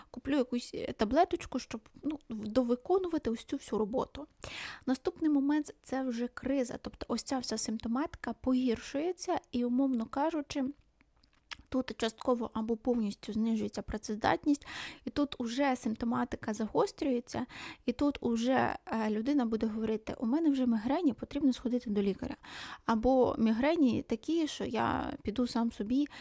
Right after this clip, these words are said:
і ще сильніші якісь медикаменти буду купляти, да, аби тільки щоб щось там доробити ось цю всю роботу, хоч якось довпос-,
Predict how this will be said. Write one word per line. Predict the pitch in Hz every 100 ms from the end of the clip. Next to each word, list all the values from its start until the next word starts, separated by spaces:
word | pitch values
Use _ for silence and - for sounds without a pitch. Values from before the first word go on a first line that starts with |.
| - -
і |
ще | 220 262
сильніші | - 247 247 254 240 - -
якісь | - 190 196
медикаменти | 208 185 - 202 220 208 208
буду | 208 233 247 -
купляти, | - 220 311 415 415 381 - - 330 -
да, | 294 277
аби | 214 196 254
тільки | 269 233 233 - 208
щоб | - 214 233 - 247
щось | - 220 -
там | 214 214 220 - - - - 214
доробити | 226 220 214 247 -
ось | 202
цю | - 220
всю | - 202
роботу, | 208 208 262 311 269
хоч | - 202 - -
якось | 262 - 247 226
довпос-, | 220 - 196 -